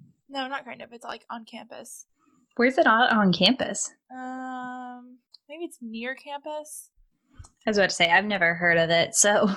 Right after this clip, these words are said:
Speaker 2: <laughs> maybe it's one of the new things.
Speaker 1: I don't think it was, like, that new.
Speaker 2: Was it the one that's, like, in a basement,
Speaker 1: No,
Speaker 2: kind
Speaker 1: it's
Speaker 2: of?
Speaker 1: in, like, a plaza. Let's see, hold on.
Speaker 2: On Lane?
Speaker 1: It's on High Street,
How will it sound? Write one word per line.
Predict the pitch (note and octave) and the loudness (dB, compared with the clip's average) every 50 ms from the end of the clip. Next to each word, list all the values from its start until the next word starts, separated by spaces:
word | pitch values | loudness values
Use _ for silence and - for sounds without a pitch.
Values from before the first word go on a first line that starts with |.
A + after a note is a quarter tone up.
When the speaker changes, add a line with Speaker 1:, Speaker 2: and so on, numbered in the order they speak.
| - - | -4 -12
Speaker 2:
<laughs> | _ _ _ - | _ _ _ 2
maybe | G#3 G#3+ A3+ A#3 | 4 4 4 4
it's | A3+ - | 2 2
one | G3+ G3 F#3 | 4 4 4
of | F3 | 4
the | E3 D#3 | 4 4
new | D3+ D#3+ D#3+ E3 | 4 4 2 2
things. | E3+ - - F3 F3 F3+ F#3 - - - - _ _ _ | 2 0 0 2 4 4 4 4 2 -2 -4 _ _ _
Speaker 1:
I | |
don't | D4 F#4 B4+ C#5 _ | -20 -20 -20 -20 _
think | - A4+ A#4 A#4+ | -20 -20 -16 -12
it | C5 A4 F4 | -8 -8 -6
was, | E4+ C#4 | -6 -4
like, | B3+ B3+ A#3+ - | -6 -6 -4 0
that | G#3+ G#3+ A#3 A3+ - A3 | 2 2 2 2 -2 -6
new. | A3+ A3+ A3 G#3+ G#3+ G#3 G#3 G#3 A3 A#3 A#3 _ _ _ _ - - | -8 -8 -8 -6 -8 -8 -10 -10 -12 -14 -18 _ _ _ _ -4 0
Speaker 2:
Was | - A#3 A#3+ A#3 | 2 2 2 2
it | C4+ B3+ | 2 2
the | C4 | 2
one | C4 B3 A#3+ B3 | 4 4 4 4
that's, | B3 A#3+ A#3+ - | 4 2 2 0
like, | G#3+ G3 - - | -2 -2 0 2
in | - G#3 G3+ | 4 4 4
a | F#3 | 4
basement, | F3 F3 E3+ F3 F3 - - G3 G3+ G3+ A#3+ - - - - _ _ - - | 4 4 4 2 2 2 2 2 2 2 0 -2 -8 -14 -20 _ _ -18 -12
Speaker 1:
No, | D4 C#4+ C#4+ | -6 -2 0
Speaker 2:
kind | C#4 A3+ G#3+ G#3 | 2 2 4 2
Speaker 1:
it's | G#3 G#3+ G#3+ - | 2 0 -2 -4
Speaker 2:
of? | - | -8
Speaker 1:
in, | E4 E4 E4+ | -8 -6 -6
like, | F4 F4+ F4 D4+ | -6 -6 -4 -6
a | C#4 B3 | -6 -8
plaza. | - - B3+ A#3 A3+ A3 A3+ A3+ A3+ A3 A#3 A3+ A3+ A3+ A3+ A#3 A3+ A#3 A#3 A#3 _ _ - | -8 -6 -4 -2 0 0 0 -2 -4 -8 -8 -8 -6 -6 -6 -6 -6 -8 -10 -14 _ _ -20
Let's | A#3 A3 _ - - | -20 -20 _ -20 -20
see, | - A3+ A3+ A#3 _ | -20 -20 -20 _ _
hold | A#3 A3+ A#3+ | -20 -20 -20
on. | - - A#3+ A#3+ - _ - - - | -20 -20 -20 -20 -20 _ -6 0 2
Speaker 2:
On | - G3 F#3 F3+ F3 | 4 4 4 4 6
Lane? | F3 E3+ F3 F#3 G3+ A3+ A#3 - - _ | 6 6 6 6 6 4 4 2 -4 _
Speaker 1:
It's | - - - - D4 D#4 | -20 -18 -12 -10 -10 -10
on | D#4 D#4 | -10 -14
High | - - B3+ A#3 A3+ G#3+ G#3+ G#3+ A3 A3+ A#3 A#3 | -18 -16 -12 -8 -6 -6 -4 -4 -6 -8 -10 -16
Street, | A#3 - - - - - - - - - - A#3+ A#3 A3+ A3+ A3+ A3 - _ _ | -18 -20 -18 -18 -18 -16 -18 -18 -18 -18 -16 -16 -14 -14 -14 -14 -16 -18 _ _